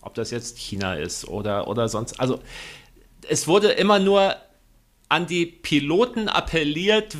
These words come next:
wenn die Piloten feststellen, dass Passagiere irgendwie Symptome zeigen, wenn die, dass die wahrscheinlich irgendwie den ganzen Flug hustend, äh, im Si-, im Sitz sind und, und vor Fieber glühen, <laughs> dass so ungefähr, dass die dann doch bitte schön Bescheid sagen sollen. Da wurden also keine,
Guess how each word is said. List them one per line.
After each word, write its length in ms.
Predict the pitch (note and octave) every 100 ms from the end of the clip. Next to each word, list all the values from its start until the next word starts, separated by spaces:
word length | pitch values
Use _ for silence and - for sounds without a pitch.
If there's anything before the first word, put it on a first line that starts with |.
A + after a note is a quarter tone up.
| C#3+
wenn 240 | D#3 D#3
die 120 | D3+
Piloten 600 | D3 D3 C3 F3+ B3 G#3
feststellen, 640 | - F#3+ F#3+ - - F3 E3+
dass 160 | D3+
Passagiere 720 | - C3 B2+ G#2+ D3 G3+ F#3+
irgendwie 500 | - D#3 D#3+ C#3 D3
Symptome 480 | C3 C3+ - F3+ F#3+
zeigen, 500 | - E3+ E3+ E3 C3+
wenn 120 | C3
die, 160 | C3 -
dass 200 | C3 -
die 220 | C3 A#2
wahrscheinlich 380 | B2 - B2 -
irgendwie 400 | B2 A#2 A#2+ A#2
den 260 | - -
ganzen 240 | A#2 B2 B2
Flug 240 | - B2+
hustend, 400 | D#3 D3+ D3+ - - - _ -
äh, 140 | A#2+ A#2
im 120 | A2+
Si-, 180 | A2+ G2+ -
im 140 | A#2+
Sitz 240 | D3 - -
sind 220 | D#3 D3+ - -
und, 200 | A#2+ F2+
und 200 | A#2+ A2+
vor 160 | A2+
Fieber 320 | - E3 C#3
glühen, 480 | A2 B2 D3+ F3+ F3 -
<laughs> 140 | - -
dass 200 | A#2+ -
so 80 | C#3
ungefähr, 340 | E3 D3+ D#3+
dass 200 | C#3+ -
die 140 | C#3+
dann 220 | C3+ D#3+ F#3
doch 140 | D#3
bitte 260 | - D3+ C3+
schön 300 | - C3 A#2
Bescheid 400 | A2+ - A2+ -
sagen 240 | G2 F#2+
sollen. 240 | F2+ F#2
Da 160 | G2 G#2+
wurden 220 | D3+ E3
also 260 | G2+ B2+ C3+
keine, 460 | - E3 E3+ D#3+